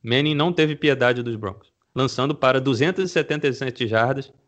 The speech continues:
apenas para Brandon Stokley e Marvin Harrison. Stokley com cento e quarenta e quatro e Harrison com cento e trinta e três,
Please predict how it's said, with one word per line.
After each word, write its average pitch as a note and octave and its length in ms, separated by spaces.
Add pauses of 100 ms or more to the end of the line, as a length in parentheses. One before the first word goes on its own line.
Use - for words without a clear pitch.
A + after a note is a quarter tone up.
(120)
apenas D#3+ 360
para C3 220
Brandon D#3+ 400
Stokley E3 460 (100)
e C#3+ 80
Marvin C3+ 300
Harrison. G2 360 (240)
Stokley C#3 420
com C3 140
cento C3 240
e - 40
quarenta B2 260
e A2+ 40
quatro C3+ 360 (440)
e B2+ 80
Harrison B2 360
com C3 160
cento C3 280
e B2+ 40
trinta C#3 240
e B2 40
três, - 360